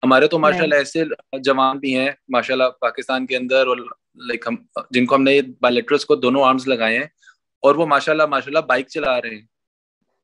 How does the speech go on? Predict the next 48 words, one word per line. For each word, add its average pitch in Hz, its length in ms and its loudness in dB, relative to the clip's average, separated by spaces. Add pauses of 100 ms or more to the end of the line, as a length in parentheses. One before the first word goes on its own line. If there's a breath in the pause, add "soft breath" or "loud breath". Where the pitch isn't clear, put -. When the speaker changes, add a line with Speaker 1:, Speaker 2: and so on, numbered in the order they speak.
(680)
Speaker 2:
Right, 190 200 -2
Speaker 1:
इन्हीं 175 180 0
दो 151 140 2
आर्म्स 135 200 4
से 196 60 0
Speaker 2:
Great। 202 280 4
Speaker 1:
bike 135 160 0
चला - 260 -2
रहे - 320 -6
हैं, 135 200 -4
वो 131 140 -8
अपनी 143 160 -4
life 135 300 0
अच्छे 135 180 -8
से 139 80 -4
गुजार 127 380 0
रहे 123 200 -4
हैं, 123 180 -4 (460)
बच्चों 156 280 2
के 160 120 2
साथ 156 180 4
even 160 80 -4
Speaker 2:
एक 151 60 -10
Speaker 1:
खेलते 240 220 0
Speaker 2:
नॉर्मल 302 260 6
Speaker 1:
हैं, 330 60 6
जब 311 60 6
Speaker 2:
लाइफ 226 200 6
Speaker 1:
वो - 60 0
Speaker 2:
गुजार 196 320 4
रहे 170 120 -2
हैं। 180 160 -12 (440)
Speaker 1:
normal 220 360 2
life 156 240 2
गुजार 110 200 -12
रहे 101 140 -18
हैं, 110 80 -12
बिल्कुल। 104 400 -4 (100)
It 170 140 -2
totally 247 260 2
di-, 220 160 2
it, 202 180 0
I 180 200 -10
have 185 80 -2
told 202 380 2
you 202 120 -6
कि 190 120 0
it 185 60 -10